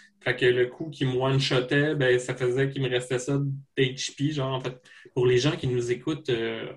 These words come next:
en audio seulement, j'ai fait un signe de petit. Euh, donc, il me restait pas grand-chose. Puis là, vu que j'ai commencé à gosser avec le Restoration,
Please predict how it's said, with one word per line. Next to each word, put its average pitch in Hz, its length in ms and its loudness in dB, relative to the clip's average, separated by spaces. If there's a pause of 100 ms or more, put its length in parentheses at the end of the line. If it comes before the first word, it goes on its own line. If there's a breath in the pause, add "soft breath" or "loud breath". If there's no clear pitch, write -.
en 123 300 -8
audio 127 360 4
seulement, 180 520 0
j'ai 131 240 -2
fait 143 220 -2
un 127 160 2
signe 170 380 -2
de 117 260 -2
petit. 143 500 -6 (760 loud breath)
Euh, 127 640 0 (800)
donc, 127 220 0
il 135 80 4
me 131 60 6
restait 139 200 4
pas 185 140 6
grand-chose. 175 800 0
Puis 180 100 8
là, 190 80 12
vu 160 140 -2
que - 60 -10
j'ai 147 140 -4
commencé 160 360 0
à 185 60 0
gosser 143 340 0
avec 160 140 -6
le 123 160 4
Restoration, 139 1120 -2